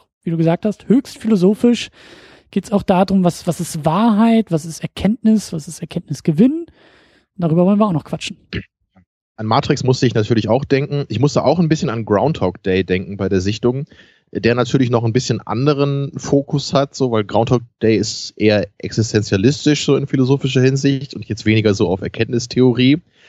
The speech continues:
Speaker 2: Aber ich, ich fand halt auch bei Groundhog Day diese Mischung aus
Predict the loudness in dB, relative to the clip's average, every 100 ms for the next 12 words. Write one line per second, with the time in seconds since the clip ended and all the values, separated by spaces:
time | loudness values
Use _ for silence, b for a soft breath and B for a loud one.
0 | b b b 0 0 0 -4 -4 -2 0
1 | 0 0 0 -2 2 2 2 0 2 2
2 | 2 -2 -2 -2 -2 -4 0 0 0 -6